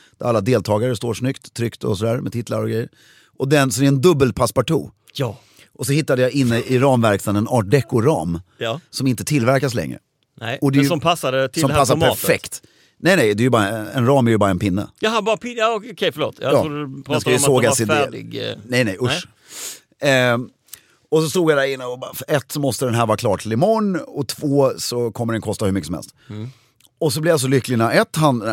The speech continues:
Speaker 1: tr-, extremt trevliga rammakaren sa att den kostar, eh, niohundra spänn.
Speaker 2: Skönt.
Speaker 1: Skönt, därför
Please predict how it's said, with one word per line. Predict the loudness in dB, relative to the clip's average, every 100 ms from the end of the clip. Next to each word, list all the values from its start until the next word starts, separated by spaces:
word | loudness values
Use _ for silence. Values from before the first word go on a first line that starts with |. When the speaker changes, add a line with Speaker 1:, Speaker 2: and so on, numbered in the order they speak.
| -8 -14
Speaker 1:
tr-, | -4 -2 -2
extremt | -6 -4 2 2 2 2
trevliga | 2 2 0
rammakaren | -2 -2 -8 -10 -12 -16 _ _ _
sa | -4 2 4 4 0
att | -6 -2
den | 0 0 -2
kostar, | -6 -2 -4 -2 -6 -8
eh, | -12 _ _ _
niohundra | -2 0 2 0 0 -2
spänn. | -2 -4 -6 _ _ _ -12
Speaker 2:
Skönt. | -8 -8 -12 -20 _
Speaker 1:
Skönt, | 0 0 0 -4
därför | 0